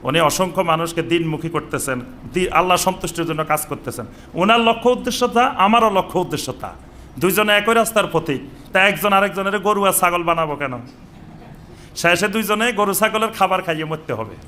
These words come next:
মানুষের খাবার আর জুটবে না। এই জন্য আমরা ওনার মান সম্মান কোনোদিনও নষ্ট করব না।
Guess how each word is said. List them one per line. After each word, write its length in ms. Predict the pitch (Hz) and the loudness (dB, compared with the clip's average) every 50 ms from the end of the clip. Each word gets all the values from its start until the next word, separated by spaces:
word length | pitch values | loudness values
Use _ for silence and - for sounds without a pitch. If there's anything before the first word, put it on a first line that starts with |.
| - - - - - - - - - - - - - - | -20 -20 -20 -20 -18 -18 -18 -18 -18 -18 -18 -18 -10 -2
মানুষের 400 | 135 139 160 185 190 - - 202 | 2 2 4 4 2 2 0 -2
খাবার 320 | - - 190 185 196 190 180 | 0 2 2 2 4 2 2
আর 100 | 175 156 | 0 0
জুটবে 400 | 135 - 147 143 113 110 131 117 | -2 -6 -8 -8 -6 -6 -6 -6
না। 120 | 107 85 - - - - - - - - - - - - - - | -6 -8 -12 -16 -20 -20 -20 -20 -20 -20 -20 -20 -20 -10 -4 -4
এই 100 | 175 175 | -2 0
জন্য 200 | 185 214 220 220 | 0 0 2 2
আমরা 520 | - - 180 185 190 185 208 233 262 294 - - - - - - - - - - | 2 4 2 2 2 2 2 2 2 0 -2 -8 -14 -20 -20 -20 -20 -20 -12 -4
ওনার 240 | 147 170 190 190 180 | 0 0 0 2 0
মান 160 | 175 175 165 | -2 -4 -4
সম্মান 340 | - 190 190 190 190 196 185 - | -4 -6 -6 -4 -4 -6 -4 -4
কোনোদিনও 360 | 208 226 247 254 240 233 226 | -2 -2 0 0 0 0 0
নষ্ট 280 | 220 202 190 - - 175 | 0 -2 -2 -2 -4 -4
করব 260 | 156 147 127 117 120 | -2 -2 -4 -4 -6
না। 120 | 113 104 | -10 -10